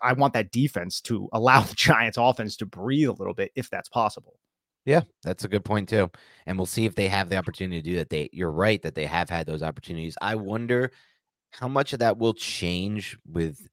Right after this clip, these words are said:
Speaker 2: the Matt Patricia defense. I was just thinking of what I
Speaker 1: Yeah.
Speaker 2: watched against the Seahawks. It did look, eh, considerably different to me from just the broadcast angle. There were some, especially on third downs, there were just some plays that I just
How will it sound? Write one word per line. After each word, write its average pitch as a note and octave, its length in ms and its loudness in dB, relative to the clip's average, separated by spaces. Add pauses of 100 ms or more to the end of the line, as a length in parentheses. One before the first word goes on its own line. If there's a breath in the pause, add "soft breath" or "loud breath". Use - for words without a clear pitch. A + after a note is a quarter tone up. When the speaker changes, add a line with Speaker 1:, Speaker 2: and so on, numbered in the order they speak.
Speaker 2:
the D2 100 -12
Matt D2+ 220 -8
Patricia D#2+ 480 -8 (200)
defense. F2 380 -4
I E2 40 -2
was D#2 80 -4
just F2 140 -6
thinking E2 240 -4
of C2+ 100 -8
what D2 140 0
I A2 60 4
Speaker 1:
Yeah. G#2+ 40 2
Speaker 2:
watched D2+ 280 -4
against D#2 200 -10
the D2+ 80 -10
Seahawks. F2 480 2
It C#2 180 -4
did G2 180 0
look, F2+ 260 0 (540 soft breath)
eh, E2+ 60 -8
considerably F2+ 600 0
different E2 360 -2
to F#2+ 80 -2
me G2 240 2
from D#2 180 -6
just D#2 160 -4
the - 60 -6
broadcast D2+ 500 0
angle. E2+ 240 0
There D2+ 140 -2
were C#2+ 80 -6
some, D2 240 -10 (320 soft breath)
especially A#2 340 6
on F#2 160 2
third E2 220 -2
downs, F#2+ 340 2
there E2 100 -2
were D#2 100 -2
just D#2 160 -4
some D#2+ 120 -6
plays D#2+ 300 -4
that D#2+ 80 -2
I D2 60 -4
just C#2+ 160 -14